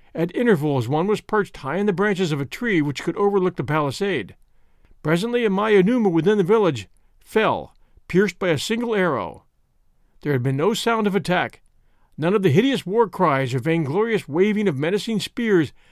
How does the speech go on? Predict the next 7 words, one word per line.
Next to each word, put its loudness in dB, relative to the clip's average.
that -8
ordinarily 2
marks 0
the 0
attack -2
of -8
savages, -4